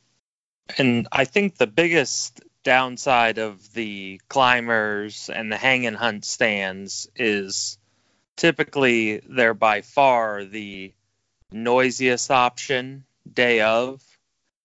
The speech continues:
Um, carrying in a stand,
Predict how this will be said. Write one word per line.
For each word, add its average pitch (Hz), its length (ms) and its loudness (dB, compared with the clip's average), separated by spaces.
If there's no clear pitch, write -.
Um, 95 580 -8
carrying 127 400 2
in 117 160 -2
a 113 80 -2
stand, 113 720 -2